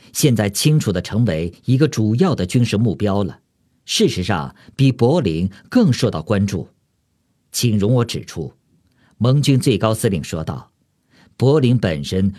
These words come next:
不再是一个特别重要的出击目标了。他对德国人的用处已经大多被消灭掉了，甚至德国人的政府也正在准备迁移到别的地区。现在重要的是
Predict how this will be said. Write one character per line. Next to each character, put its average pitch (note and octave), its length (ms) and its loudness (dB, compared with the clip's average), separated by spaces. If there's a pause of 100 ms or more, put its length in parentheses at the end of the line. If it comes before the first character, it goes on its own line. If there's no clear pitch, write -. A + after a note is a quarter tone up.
(100)
不 C#3+ 240 4
再 F#3+ 160 0
是 G2+ 160 -2
一 E2 80 -2
个 D#2+ 120 -2
特 D#3 300 0
别 F2+ 160 -2
重 B2+ 200 2
要 F2+ 120 0
的 E2 120 -10
出 G#2+ 180 -4
击 G#2 140 0
目 A2 160 0
标 F2 280 -4
了。 - 180 -10 (680)
他 B2+ 180 0
对 A#2+ 180 0
德 A2 240 0
国 A#2+ 140 0
人 F#2+ 100 0
的 G#2+ 120 2
用 A#2 200 2
处 D2 360 -8 (160)
已 B2 160 2
经 C3 160 2
大 G#2+ 240 -2
多 - 160 0
被 G2 120 0
消 A2 240 -2
灭 A2 200 2
掉 D2+ 240 -6
了， - 140 -20 (500)
甚 G3+ 240 2
至 B2+ 100 2
德 B2 260 2
国 C#3 160 2
人 G#2+ 120 0
的 B2 80 2
政 D3+ 240 0
府 B1+ 360 -10 (200)
也 C#3+ 180 4
正 F#3+ 180 2
在 A#2+ 120 0
准 F2 280 -2
备 A2+ 200 2
迁 C#3 260 0
移 F2 100 -2
到 F2+ 120 -2
别 F2+ 260 -2
的 D3+ 100 0
地 C3 200 -2
区。 - 320 -14 (720)
现 B2+ 260 0
在 G#2 140 -2
重 E3 200 2
要 G2+ 140 0
的 D2+ 100 -10
是 D2 320 -8